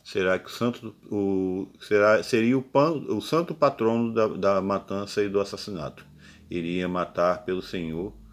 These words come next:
em seu nome", né? Aí ele, ele vai e aceita, tá? Ó. Ele acaba ganhando uma segunda chance, né? Ó.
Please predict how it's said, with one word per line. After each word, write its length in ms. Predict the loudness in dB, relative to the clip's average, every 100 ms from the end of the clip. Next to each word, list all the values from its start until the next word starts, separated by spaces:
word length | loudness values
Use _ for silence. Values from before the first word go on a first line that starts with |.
| -20 -20 -20 -20 -10
em 380 | -4 -4 -4 -10
seu 320 | -16 -4 -4
nome", 380 | -2 -4 -6 -10 -16 -20 -20 -18 -12
né? 100 | -12 -12 -16 -20 -20 -20 -20 _ _ _ -20
Aí 220 | -8 -6 -6
ele, 300 | -8 -12 -16 -20 _ _ _ _ _ _ _ _ _ _ _
ele 160 | -12 -8
vai 180 | -6
e 20 | -6
aceita, 420 | -6 -8 -8 -14 -20 _
tá? 180 | -12 -12 -14 -20 -20 -20 -20 -18 -14
Ó. 120 | -14 -14 -20 -20 -20 _ -20 -20 -20 _ _ _ _
Ele 140 | -16
acaba 340 | -14 -6 -4 -2
ganhando 280 | -2 -2 -4
uma 80 |
segunda 420 | -4 -6 -2 -2 -2
chance, 380 | -4 -6 -8
né? 160 | -10 -10 -14 _ _ _ _ -20 -20 _ _ _ -18
Ó. 200 | -18